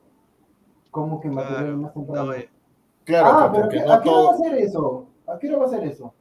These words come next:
Speaker 3: No, pero
Speaker 1: ¿Qué
Speaker 3: me, me
Speaker 1: día?
Speaker 3: imagino, me imagino de que, o sea, los partidos de Copa no son a esta hora, pues, ni, ni hablar, o sea, deben ser más temprano, seis, siete, cinco de la tarde, por ahí debe ser, ¿no?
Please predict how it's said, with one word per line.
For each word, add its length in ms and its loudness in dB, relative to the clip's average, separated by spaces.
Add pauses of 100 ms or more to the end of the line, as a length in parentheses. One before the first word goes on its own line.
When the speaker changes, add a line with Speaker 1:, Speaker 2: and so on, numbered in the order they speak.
(460)
Speaker 3:
No, 160 -6
pero 160 -4
Speaker 1:
¿Qué 80 0
Speaker 3:
me, 60 -4
me 80 0
Speaker 1:
día? 60 -2
Speaker 3:
imagino, 400 -6 (220)
me 80 -8
imagino 280 -6
de 220 -4
que, 200 -8
o 80 -4
sea, 220 -2
los 280 -12
partidos 360 -4
de 140 -6
Copa 380 -6
no 200 -6
son 200 -6
a 60 -4
esta 280 -6
hora, 280 -6
pues, 160 -18
ni, 160 -20
ni 160 -20
hablar, 340 -6
o 60 -16
sea, 120 -16
deben 200 -8
ser 140 -12
más 140 -12
temprano, 560 -8
seis, 640 -8
siete, 560 -10
cinco 240 -14
de 80 -10
la 60 -16
tarde, 320 -6
por 180 -14
ahí 100 -8
debe 140 -8
ser, 180 -14
¿no? 180 -20